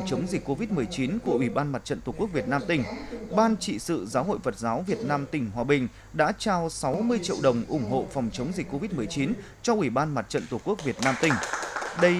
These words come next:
là nghĩa cử cao đẹp của tổ chức tôn giáo, tăng ni Phật tử trên địa bàn,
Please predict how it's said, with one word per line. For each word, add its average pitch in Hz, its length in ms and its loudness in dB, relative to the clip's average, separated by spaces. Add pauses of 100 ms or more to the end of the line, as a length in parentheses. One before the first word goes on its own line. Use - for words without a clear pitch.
(140)
là 120 260 4 (100)
nghĩa 165 180 0
cử 147 180 0
cao 196 180 4
đẹp 156 240 2
của 117 60 -4
tổ 113 140 -4
chức 208 220 -4
tôn 160 180 -2
giáo, 135 340 2
tăng 196 220 2
ni 190 120 0
Phật - 240 -4
tử 139 240 0
trên 156 140 -2
địa 117 100 -2
bàn, 127 240 4